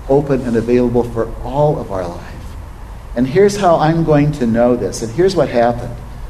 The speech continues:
One of those Sadducees, who was an expert in the law, knew that there was this little sliver of the whole six hundred plus laws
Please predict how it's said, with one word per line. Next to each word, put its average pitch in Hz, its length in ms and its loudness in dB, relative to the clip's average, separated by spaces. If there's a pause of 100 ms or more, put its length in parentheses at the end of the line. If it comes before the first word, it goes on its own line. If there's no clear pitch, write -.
(260)
One - 120 2
of 202 60 6
those - 160 2
Sadducees, 139 800 2 (100)
who 139 100 2
was 117 160 2
an 113 260 -2
expert 156 440 -2
in 131 80 0
the 107 100 -6
law, 92 340 -6 (1200)
knew 156 640 4
that 139 100 2
there 143 160 4
was 135 220 2
this 120 180 0
little 185 340 4
sliver 165 640 4
of 110 180 -8
the 101 100 -6
whole 175 360 2
six 165 300 -2
hundred 139 340 0
plus 120 300 0
laws 101 560 -2